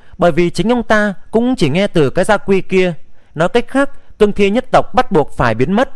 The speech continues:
Trong gia tộc họ từ ngàn đời đến nay đều tuân thủ gia quy đó, nhưng nguồn gốc của gia quy đó như thế nào thì không một ai được biết. "Hồng Quân, ngươi nói đến trời nghĩa là sao?" Thật lâu sau, Tu La Đế Quân mới hỏi lại.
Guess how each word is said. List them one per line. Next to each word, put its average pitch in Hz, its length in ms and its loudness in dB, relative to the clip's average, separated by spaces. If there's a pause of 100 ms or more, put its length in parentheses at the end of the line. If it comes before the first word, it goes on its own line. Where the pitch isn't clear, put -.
(480)
Trong 220 240 2
gia 214 120 2
tộc - 220 0
họ 151 220 2
từ - 160 0
ngàn 139 260 0
đời 131 160 2
đến 170 180 0
nay 190 220 0 (240)
đều 170 240 2
tuân 226 200 0
thủ 117 260 2
gia 190 160 2
quy 185 220 0
đó, 160 320 2 (460)
nhưng 190 240 0
nguồn 139 180 0
gốc 117 240 2
của 120 220 4
gia 180 140 2
quy 180 200 0
đó 151 180 2
như 208 160 0
thế 214 140 -2
nào 156 300 0 (280)
thì 180 160 2
không 226 180 0
một 165 160 0
ai 190 220 0
được 147 180 -2
biết. 233 220 2 (1120)
"Hồng 135 240 0
Quân, 185 280 2 (200)
ngươi 190 160 4
nói 190 140 2
đến 220 180 0
trời 151 320 2 (100)
nghĩa 214 280 2
là 170 140 2
sao?" 180 380 0 (840)
Thật 180 180 0
lâu 202 160 2
sau, 196 320 0 (160)
Tu 233 120 2
La 220 140 2
Đế 190 140 0
Quân 202 280 2
mới 175 160 2
hỏi 185 180 2
lại. 123 260 -2